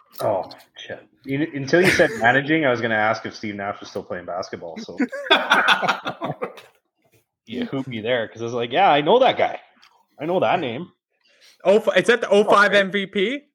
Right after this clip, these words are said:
Speaker 1: Yeah, he's good.
Speaker 3: Still going strong?
Speaker 1: Still on the Suns, right?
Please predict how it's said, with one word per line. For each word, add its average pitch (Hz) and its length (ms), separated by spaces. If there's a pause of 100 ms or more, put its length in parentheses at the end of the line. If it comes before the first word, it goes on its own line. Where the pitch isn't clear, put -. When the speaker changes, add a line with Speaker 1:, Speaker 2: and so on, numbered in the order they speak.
(420)
Speaker 1:
Yeah, 254 300 (160)
he's - 120 (100)
good. 143 220
Speaker 3:
Still 202 180
going 214 260
strong? 202 380 (380)
Speaker 1:
Still 190 140
on 190 100
the 165 80
Suns, 208 400
right? 330 220